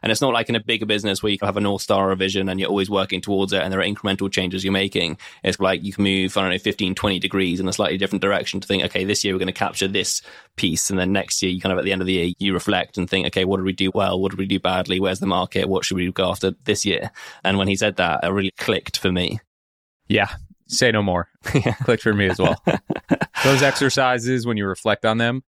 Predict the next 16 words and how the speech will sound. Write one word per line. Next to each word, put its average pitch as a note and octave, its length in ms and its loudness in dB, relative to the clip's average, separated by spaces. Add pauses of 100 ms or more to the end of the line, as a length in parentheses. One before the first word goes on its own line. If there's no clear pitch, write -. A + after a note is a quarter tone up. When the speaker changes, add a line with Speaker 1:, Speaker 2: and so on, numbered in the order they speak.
(260)
Speaker 2:
you C#3+ 180 2
learn E3+ 300 4
a D#3+ 40 6
lot A#2 480 2
by A2 140 2
changing A2 400 -2
focus. A2+ 320 0
It's - 180 -12
like B2 160 2
a F#2 160 2 (380)
New A2+ 80 4
Year's G#2+ 240 4
resolution F2+ 540 0
in A#2+ 120 2
some B2+ 160 2
ways, C3+ 360 0